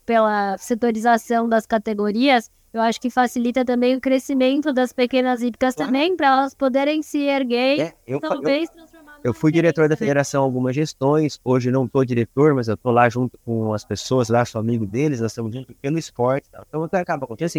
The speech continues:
Speaker 2: seguinte, você quer fazer uma hípica, você quer ter uma hípica, você quer ser federado, quer promover um evento, tem que cumprir determinadas regras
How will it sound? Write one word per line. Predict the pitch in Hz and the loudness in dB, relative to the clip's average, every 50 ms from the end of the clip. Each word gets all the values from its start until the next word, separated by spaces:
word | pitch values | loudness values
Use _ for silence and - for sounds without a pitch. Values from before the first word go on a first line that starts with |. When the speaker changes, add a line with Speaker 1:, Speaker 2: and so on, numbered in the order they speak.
| 127 - | -4 -4
Speaker 2:
seguinte, | _ _ _ _ _ _ _ _ _ | _ _ _ _ _ _ _ _ _
você | - 196 | 0 2
quer | 190 220 208 - | 4 4 2 0
fazer | - 165 170 170 | 0 0 2 2
uma | 156 147 135 | 4 4 2
hípica, | 120 110 98 _ _ _ _ _ _ _ _ _ _ | 2 0 -2 _ _ _ _ _ _ _ _ _ _
você | - - 117 | -8 -8 -4
quer | - 180 175 170 170 | 0 2 2 2 2
ter | - 180 175 | 0 -2 0
uma | 170 156 135 | 2 2 0
hípica, | 113 - _ _ | 0 0 _ _
você | - - 135 | -12 -10 -4
quer | - 139 | -4 -4
ser | - - 180 | -2 0 -2
federado, | 165 - 175 156 160 151 123 120 110 104 104 104 | -2 -2 -2 0 2 2 2 2 -2 -2 -6 -8
quer | - - 160 165 | -4 -2 -2 -2
promover | _ - 180 175 170 156 135 120 160 190 | _ 0 0 0 2 2 2 2 2 2
um | 180 160 | 4 2
evento, | 131 120 127 151 175 170 151 - _ _ _ _ _ _ _ _ _ _ _ - | 0 0 0 0 0 0 -2 -4 _ _ _ _ _ _ _ _ _ _ _ -2
tem | 170 175 175 | 0 0 0
que | - _ _ | -2 _ _
cumprir | _ 254 294 302 _ _ - 190 208 202 180 _ _ _ _ _ _ _ _ - | _ -20 -20 -20 _ _ -2 0 0 0 0 _ _ _ _ _ _ _ _ -2
determinadas | 131 131 - - 143 135 127 120 117 127 147 170 185 175 139 113 110 - - - _ _ _ _ _ _ _ - | -2 -2 0 2 0 2 2 0 0 0 0 -2 -2 -4 -4 -4 -6 -6 -10 -18 _ _ _ _ _ _ _ -2
regras | - 151 170 185 170 131 120 110 104 - - | 2 4 4 4 4 4 2 0 -2 -4 -10